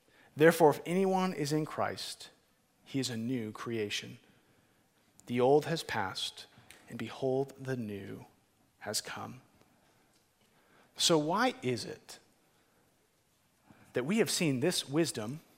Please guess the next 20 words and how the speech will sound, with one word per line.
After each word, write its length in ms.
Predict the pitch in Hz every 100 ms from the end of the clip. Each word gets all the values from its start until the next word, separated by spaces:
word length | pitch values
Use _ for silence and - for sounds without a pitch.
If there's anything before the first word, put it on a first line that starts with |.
| _ _ _ -
has 220 | 131 120
gone 240 | 147 165
out 180 | 165 160
into 220 | 160 156
the 100 | 160
world 380 | 131 120 113 113 - - - _
pervasively, 880 | - 120 117 151 - 147 165 160 165 - - -
intentionally, 920 | 117 107 - 147 - 165 151 147 143 _ _ _ _ _ _ _
and 80 | 120
exhaustively, 760 | 113 120 110 - 107 107 104 139 _ _ _ _ _ _ _ _ _ _ _ _ _ -
and 160 | 120
yet 180 | 117 113
we 200 | 123 151
on 180 | 143 139
our 180 | 135 -
own 400 | 113 107 101 127 _ _ _ _ _ _ _ _ _ _ _ _ - _ -
cannot 400 | - 139 127 135
turn 240 | - 175 165
to 160 | -
it? 220 | 85 -